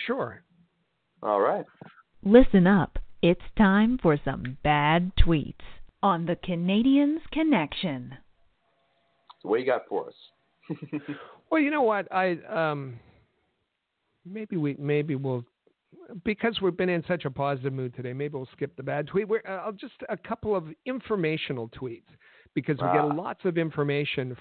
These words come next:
Speaker 1: from, um, the folks that tweet us. Um,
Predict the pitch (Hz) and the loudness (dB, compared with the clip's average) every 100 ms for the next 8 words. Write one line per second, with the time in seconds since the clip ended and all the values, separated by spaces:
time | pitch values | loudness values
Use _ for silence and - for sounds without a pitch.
0 | - 135 127 131 - _ _ _ _ - | -8 -6 -6 -10 -16 _ _ _ _ -10
1 | 135 135 135 131 131 127 160 185 143 139 | -6 -6 -6 -8 -10 -12 -14 -10 -2 -2
2 | 135 - 135 - 151 143 196 - _ _ | -2 -4 -6 -4 -4 0 -2 -4 _ _
3 | _ _ _ _ - 170 165 165 160 165 | _ _ _ _ -2 2 2 0 -2 -6